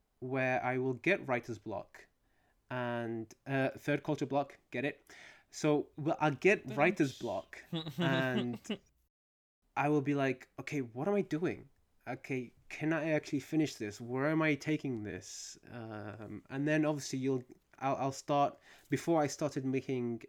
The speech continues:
Speaker 1: a, a, a sheet for all the characters and the, um,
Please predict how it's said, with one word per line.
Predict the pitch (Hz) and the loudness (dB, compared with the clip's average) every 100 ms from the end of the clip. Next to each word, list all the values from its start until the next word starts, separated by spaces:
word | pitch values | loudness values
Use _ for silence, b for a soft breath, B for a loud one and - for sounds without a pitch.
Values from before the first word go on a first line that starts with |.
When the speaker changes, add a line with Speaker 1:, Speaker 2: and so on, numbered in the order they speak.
| - | -10
Speaker 1:
a, | 123 117 113 107 b b b b b b b - | -6 -4 -4 -6 b b b b b b b -14
a, | 117 120 113 110 107 - - | -6 -2 -2 -2 -4 -8 -10
a | 120 | -8
sheet | 123 - - 147 - - - _ _ _ _ | -6 -4 -2 -4 -6 -18 -20 _ _ _ _
for | - - 135 120 117 | -20 -10 -4 -2 -2
all | 123 131 | -2 -2
the | 123 | -2
characters | - 131 127 - 123 120 117 - | 0 0 -2 -4 -2 -2 -4 -6
and | 117 113 110 107 107 - - _ 123 - | -6 -6 -6 -6 -8 -14 -20 _ -18 -8
the, | 113 110 107 107 85 57 - _ | -6 -4 -6 -6 -8 -10 -14 _
um, | 127 117 107 101 101 98 98 92 | -8 -6 -4 -6 -8 -10 -12 -14